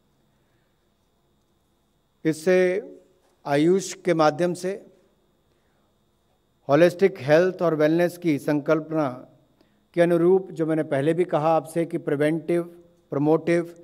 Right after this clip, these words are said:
and curative हेल्थ केयर को प्रोत्साहन देने के लिए इन सब कंपोनेंट्स को इसके साथ जोड़ा गया है। इसके कई और भी बिंदु हैं, डिटेल प्रेस नोट में आपके पास वो आ भी जाएंगे। एक और निर्णय जो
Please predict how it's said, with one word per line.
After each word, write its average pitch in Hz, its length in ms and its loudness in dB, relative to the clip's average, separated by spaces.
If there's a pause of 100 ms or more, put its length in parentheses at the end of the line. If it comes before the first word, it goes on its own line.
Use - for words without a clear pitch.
(260)
and 165 160 -2 (100)
curative 196 460 4 (720)
हेल्थ 175 220 6
केयर 185 180 0
को 185 160 -2
प्रोत्साहन 151 500 0
देने 147 240 -2
के 156 160 -4
लिए 147 240 -2 (440)
इन 208 140 -2
सब 202 280 0
कंपोनेंट्स 156 500 -2
को 214 140 -4
इसके 160 240 -6
साथ 147 200 -2
जोड़ा 131 320 -2
गया 170 240 -2
है। 185 140 -4
इसके 170 220 -8
कई 151 200 -2
और 147 160 0
भी 165 120 -6
बिंदु 170 320 -6
हैं, 175 120 -6
डिटेल 143 360 -4 (460)
प्रेस 147 240 -2
नोट 151 100 -4
में 165 140 -6
आपके 151 240 -4
पास 147 300 -10
वो 165 60 -4
आ 135 180 -6
भी 117 160 -12
जाएंगे। 117 460 -16 (1600)
एक 165 200 -2
और 196 140 4
निर्णय 202 400 0
जो 190 440 2